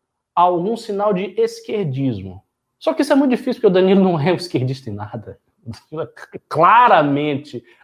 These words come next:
obviamente identificado com a direita. Assim, isso é,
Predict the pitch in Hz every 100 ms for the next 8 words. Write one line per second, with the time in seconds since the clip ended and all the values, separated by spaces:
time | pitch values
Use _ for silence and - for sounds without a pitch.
0 | _ _ 214 254 311 240 156 170 151 151
1 | 143 139 127 120 - - 120 - 104 98
2 | 110 107 _ _ _ _ 104 120 - 110
3 | 131 120 -